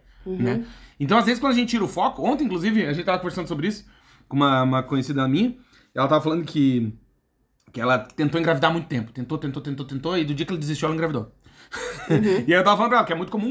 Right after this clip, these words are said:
Speaker 2: em casais que querem muito ter filho, muito, muito, muito, muito, muito, quando eles
Speaker 1: Foca
Speaker 2: adotam o bebê,
Speaker 1: nisso, é.
Speaker 2: aí é tipo, "Ah, não deu, não conseguimos." Aí a gente adota uma criança ou compra um cachorro, sei lá, tira o foco e engravida.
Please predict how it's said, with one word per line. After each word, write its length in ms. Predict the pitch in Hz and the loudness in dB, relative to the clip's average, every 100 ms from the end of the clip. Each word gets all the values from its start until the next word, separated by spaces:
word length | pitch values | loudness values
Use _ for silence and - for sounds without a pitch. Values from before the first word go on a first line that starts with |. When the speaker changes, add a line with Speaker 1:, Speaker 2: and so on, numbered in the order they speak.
| 226 | -4
Speaker 2:
em 80 | 135 | -2
casais 340 | 135 135 143 | -2 -2 -6
que 100 | - | -6
querem 220 | 139 143 | -2 0
muito 220 | 139 160 | 2 0
ter 80 | 143 | -2
filho, 180 | - 147 | -2 0
muito, 220 | 135 135 | 2 2
muito, 120 | 135 127 | 0 0
muito, 120 | 123 | -2
muito, 160 | 131 123 | -2 0
muito, 180 | 143 - | -2 -2
quando 140 | 147 | -2
eles 100 | 151 | 2
Speaker 1:
Foca 100 | 165 | 2
Speaker 2:
adotam 320 | 156 202 226 | 4 4 4
o 20 | 202 | 0
bebê, 200 | 190 190 262 | 0 0 -2
Speaker 1:
nisso, 100 | 226 | -4
é. 320 | 202 202 202 _ _ _ _ _ _ | -10 -12 -14 _ _ _ _ _ _
Speaker 2:
aí 240 | - 135 151 | -8 -2 -2
é 100 | 151 | -2
tipo, 180 | 135 170 | 0 2
"Ah, 120 | 139 | 4
não 140 | 151 | 2
deu, 160 | 160 120 | 0 -2
não 100 | 127 | -4
conseguimos." 440 | 160 156 127 87 | -6 -8 -8 -8
Aí 100 | - | -8
a 40 | 127 | -6
gente 160 | 139 | -4
adota 300 | 160 147 190 | -2 0 0
uma 100 | 190 175 | -2 -4
criança 360 | 170 196 214 | -2 -2 -2
ou 600 | 143 147 135 131 120 120 - - | -2 -2 -2 -4 -6 -10 -18 -6
compra 220 | - 165 | -4 -2
um 40 | 175 | 0
cachorro, 440 | 156 - 196 180 | 0 2 0 0
sei 100 | 175 | 0
lá, 100 | 180 | 0
tira 180 | 147 220 | 2 2
o 40 | 240 | 2
foco 300 | 196 233 226 | 4 2 0
e 40 | |
engravida. 360 | 220 208 151 | -4 -4 -6